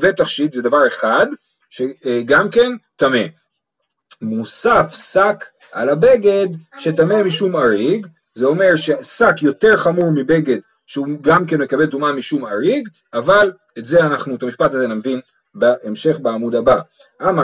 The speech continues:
רבא, הריג כלשהו טמא, מאוד ב-, מאו בגד. תכשיט כלשהו טמא, מציץ.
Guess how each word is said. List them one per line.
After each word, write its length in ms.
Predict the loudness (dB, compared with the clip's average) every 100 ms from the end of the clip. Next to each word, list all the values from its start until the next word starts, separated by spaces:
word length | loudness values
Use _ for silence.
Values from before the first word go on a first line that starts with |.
| 2
רבא, 440 | 2 2 2 2
הריג 280 | 4 4 0 -2
כלשהו 420 | 2 2 2 -2 0
טמא, 380 | -2 0 -2 -2 -6 -10 _ _ _ _ _ _
מאוד 400 | -6 2 2 4
ב-, 220 | 2 2
מאו 260 | 0 2 4
בגד. 300 | 4 2 0 -14 _ _
תכשיט 360 | -6 -2 -4
כלשהו 360 | 2 2 4 0
טמא, 400 | 0 -2 0 -2 -4 _ _ _ -8
מציץ. 640 | -4 -2 0 0 -2 -8